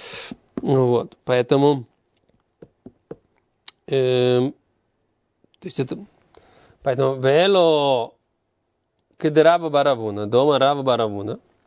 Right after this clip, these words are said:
омар рав гидел омар рав, минайн ле есоймим,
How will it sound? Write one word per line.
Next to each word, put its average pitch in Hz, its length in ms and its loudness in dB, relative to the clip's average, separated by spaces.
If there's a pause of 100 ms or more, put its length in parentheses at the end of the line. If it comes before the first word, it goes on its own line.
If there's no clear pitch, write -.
(960)
омар 160 220 2
рав 131 140 0
гидел 143 220 0
омар 120 140 -2
рав, 110 160 -2
минайн 160 440 0
ле 156 180 0
есоймим, 160 600 -2